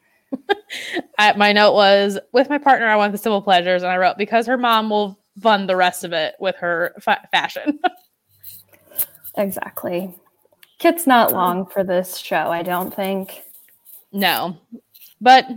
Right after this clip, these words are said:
Speaker 1: she gets a rose and she moves on. So we shall see. Because I thought she was legit gonna be a villain for a very long time.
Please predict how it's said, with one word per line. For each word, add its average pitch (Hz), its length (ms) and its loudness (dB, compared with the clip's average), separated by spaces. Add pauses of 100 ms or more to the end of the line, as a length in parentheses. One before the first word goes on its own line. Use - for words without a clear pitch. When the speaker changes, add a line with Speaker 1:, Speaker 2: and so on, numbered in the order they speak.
Speaker 1:
she 285 140 -4
gets 294 220 0
a 240 80 -2
rose 185 600 2 (760)
and 202 180 -4
she 202 80 -8
moves 175 260 -4
on. 165 460 -2 (380)
So - 180 -2
we 294 140 2
shall 254 160 0
see. 147 420 -10 (400)
Because 247 260 2
I 311 200 2
thought 311 220 -2
she 285 120 0
was 254 140 0
legit 214 280 0
gonna 196 140 -2
be 190 80 0
a 185 80 4
villain 170 340 2
for 185 160 -2
a 175 60 0
very 170 240 0
long 160 240 -4
time. 156 380 -6